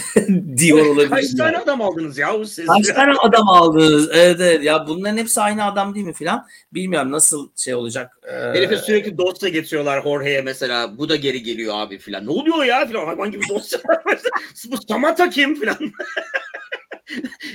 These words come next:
Speaker 2: Yani her-, evet, e, herif, "Kaç tane adam aldınız ulan siz iki senede?" filan diye de olabilir.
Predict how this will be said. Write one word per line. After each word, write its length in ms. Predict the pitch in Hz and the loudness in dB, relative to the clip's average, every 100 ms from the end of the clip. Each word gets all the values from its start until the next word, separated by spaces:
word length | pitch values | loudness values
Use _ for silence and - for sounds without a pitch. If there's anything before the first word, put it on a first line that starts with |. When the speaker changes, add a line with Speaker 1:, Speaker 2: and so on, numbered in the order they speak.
| - | 0
Speaker 2:
Yani 260 | 214 240 | 2 4
her-, 140 | 202 226 | 2 2
evet, 420 | 202 220 226 143 | 0 0 -2 -4
e, 240 | 160 156 | -4 0
herif, 260 | 180 202 156 | -2 -4 -8
"Kaç 300 | - 240 - | -8 -6 -2
tane 180 | 311 320 | -2 0
adam 240 | 320 320 | 0 0
aldınız 360 | 320 339 311 240 | 0 -2 -6 -6
ulan 160 | 277 | -6
siz 200 | 285 233 | -6 -8
iki 160 | 202 202 | -10 -8
senede?" 340 | 214 202 202 | -6 -4 -4
filan 300 | 185 202 202 | -4 -6 -4
diye 200 | 185 185 | -2 -2
de 40 | 190 | -2
olabilir. 560 | 175 180 180 233 240 | -4 -4 -4 -10 -12